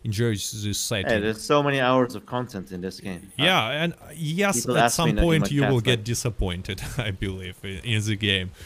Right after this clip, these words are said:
Speaker 1: or at least in some aspects, like P V P, or, I don't know, mm, how Rockstar is dealing with the community and with the cheaters. But at least until that moment, you will have a lot of hours of enjoyable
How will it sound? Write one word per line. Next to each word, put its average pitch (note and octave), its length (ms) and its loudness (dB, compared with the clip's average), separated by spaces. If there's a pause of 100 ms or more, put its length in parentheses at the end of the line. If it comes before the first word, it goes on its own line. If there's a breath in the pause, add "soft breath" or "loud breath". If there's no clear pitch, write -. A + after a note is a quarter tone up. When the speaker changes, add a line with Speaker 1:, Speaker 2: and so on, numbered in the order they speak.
(140 loud breath)
Speaker 1:
or D3 80 2
at D#3 80 2
least F3+ 220 2
in C3 80 0
some B2 360 2
aspects, G2+ 640 -4
like F2+ 340 -6 (640 loud breath)
P - 100 2
V G2+ 140 0
P, A2 560 2
or, F2+ 560 -4
I F#2 120 -8
don't F#2 180 -6
know, F#2 260 -6 (400)
mm, G#2+ 400 -8
how G#2 160 0
Rockstar G2 640 -4
is F#2 120 -8
dealing G2 440 -4
with F#2+ 160 -6
the F#2 60 -8
community G2 640 -4
and G#2 260 -4
with G2 200 -4
the F#2+ 80 -6
cheaters. A#2+ 640 -2 (420 loud breath)
But A#2+ 320 2
at B2 140 -4
least C3+ 340 0
until A#2+ 360 0
that A2+ 160 0
moment, C3 320 0
you A2+ 100 -2
will A2 140 0
have A2 180 2
a G#2+ 60 2
lot G#2 240 2
of F#2 260 -6
hours G2+ 480 -2
of F2+ 480 -8
enjoyable G2 720 -2